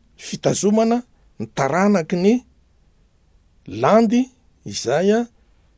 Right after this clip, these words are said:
miisa folo mahery izay a, atsarainay, tazominay ao.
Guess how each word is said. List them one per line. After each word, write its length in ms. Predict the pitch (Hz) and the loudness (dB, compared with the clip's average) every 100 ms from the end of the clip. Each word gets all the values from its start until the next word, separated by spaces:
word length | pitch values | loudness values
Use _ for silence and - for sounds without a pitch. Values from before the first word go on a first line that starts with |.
| _ _ | _ _
miisa 680 | 113 117 147 190 - 214 214 - | -8 -4 -2 0 2 0 0 -8
folo 360 | - - 196 165 | -10 -2 0 0
mahery 480 | 151 151 190 208 - _ _ _ | 0 0 2 0 -2 _ _ _
izay 400 | 92 101 143 185 | -14 -6 -2 0
a, 120 | 202 214 _ _ _ _ - | 0 -2 _ _ _ _ -12
atsarainay, 680 | - 127 127 135 147 202 196 _ _ _ _ _ | -6 -4 -2 -2 -2 -4 -6 _ _ _ _ _
tazominay 720 | - 233 - 127 135 147 139 | -4 -4 -4 -4 -2 0 0
ao. 160 | 185 | 0